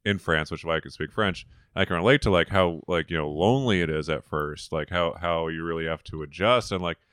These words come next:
again, it's just sort of like, and so I went to, I went to the U K, I played a lot of soccer, and, uh, twelve years later, I have a family. <laughs> Like, he just, like, there's, like, so, like, that's the thing is, like, there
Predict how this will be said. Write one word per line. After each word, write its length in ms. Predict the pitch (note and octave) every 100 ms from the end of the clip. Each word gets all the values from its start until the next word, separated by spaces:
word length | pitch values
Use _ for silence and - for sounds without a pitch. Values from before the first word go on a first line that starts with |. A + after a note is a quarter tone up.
| _ _ -
again, 180 | B3+
it's 120 | C3+ D#3+
just 160 | D3+
sort 140 | D3+ C#3
of 40 |
like, 200 | A#2+ F#2+ - - - -
and 240 | E2+ F#2+ -
so 120 | G#2+
I 60 |
went 240 | G2+ A2 G#2+
to, 460 | A2+ G#2 G#2 G#2 G2
I 20 |
went 160 | F#2+ G#2+
to 80 | A#2+
the 120 | G#2+
U 140 | G#2+ A2
K, 420 | A2 A2 A#2 E2+
I 20 |
played 320 | - G#2 G#2
a 60 | G#2
lot 180 | G#2 G2+
of 80 |
soccer, 640 | - G#2+ G#2+ C#3+ B2 A#2+ G2+
and, 320 | F2+ F2+ F2+
uh, 240 | F#2 F2+ F2+
twelve 260 | - B2+ C3
years 180 | C3
later, 260 | B2 C3 C#3
I 40 |
have 80 | B2+
a 80 | F2
family. 560 | - C#3+ C#3+ G#2+ - -
<laughs> 100 | C3+ F#3 - - G#3+ G3+ D#3+ F#3 B3 F3+ D3+ E3+ D3
Like, 240 | F3 F3 F3
he 100 | G3
just, 260 | G#3+ A3
like, 220 | G3+ G3
there's, 220 | G3 G3+ G3
like, 200 | F#3+ -
so, 460 | - - F#3+ G#3+ G3
like, 240 | D#3 E3 D#3+
that's 160 | F3 F#3
the 60 |
thing 120 | F#3+
is, 80 | E3
like, 220 | D#3+ C#3+
there 160 | D3+